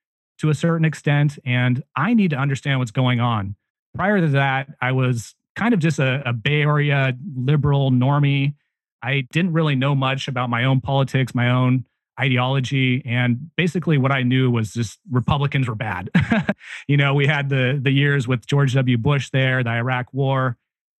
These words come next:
um, and that was basically coming off the heels straight into my activism, the years of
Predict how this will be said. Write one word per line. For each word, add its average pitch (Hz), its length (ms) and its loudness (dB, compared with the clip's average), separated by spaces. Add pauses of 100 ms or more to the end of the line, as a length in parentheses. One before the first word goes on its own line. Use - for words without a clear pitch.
um, 113 520 2
and 120 360 0
that 202 200 0
was 151 140 0
basically 143 680 -2
coming 143 220 0
off 131 220 -4
the 117 80 -2
heels 120 520 -2 (100)
straight 175 340 -2
into 147 220 2
my 123 240 0
activism, 120 580 -2
the 117 80 2
years 123 180 2
of 107 120 -6